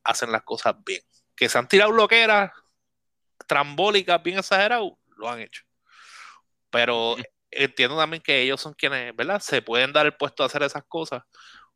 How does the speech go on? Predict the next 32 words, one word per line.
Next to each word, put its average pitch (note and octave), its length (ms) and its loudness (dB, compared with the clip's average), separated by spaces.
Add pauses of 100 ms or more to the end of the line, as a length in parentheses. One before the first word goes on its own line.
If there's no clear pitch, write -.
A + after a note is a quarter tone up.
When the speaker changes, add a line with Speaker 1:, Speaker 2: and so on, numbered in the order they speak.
(140)
Speaker 1:
porque A#2 280 0
saben A#2 300 0
después B2+ 320 -2
cómo A#2 240 -8
volver A#2 320 2
a G#2+ 320 2 (1120)
redirigirse. A#2+ 840 0
Y C3+ 140 2
piens-, C3+ 340 -2
y, B2+ 420 -2
y C3+ 100 0
la, C3 160 2
lo C3 160 2
que B2+ 120 2
sí E3+ 380 -2
me E3 100 4
gustó E3 300 0
mucho E3+ 400 -2
de A2 200 2
este, C#3+ 420 0
del A#2+ 180 0
direct B2 200 2
en C#3+ 80 -6
particular E3 420 0
fue, B2+ 120 -4
como C3 160 -6
dije C#3 120 -4
al C#3 60 -12
principio, C#3+ 520 -4 (460)
que C3 220 0
admiro C3+ 540 2
mucho D3+ 600 -6